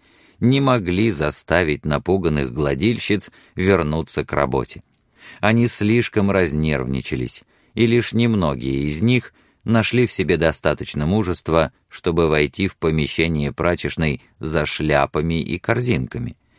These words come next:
Только некоторые девушки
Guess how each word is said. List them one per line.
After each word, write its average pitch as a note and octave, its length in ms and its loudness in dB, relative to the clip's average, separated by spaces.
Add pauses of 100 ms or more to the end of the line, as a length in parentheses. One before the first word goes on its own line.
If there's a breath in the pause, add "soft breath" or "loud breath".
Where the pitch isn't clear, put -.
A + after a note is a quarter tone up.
(640 soft breath)
Только C3 360 2
некоторые F2 680 0
девушки G2 800 0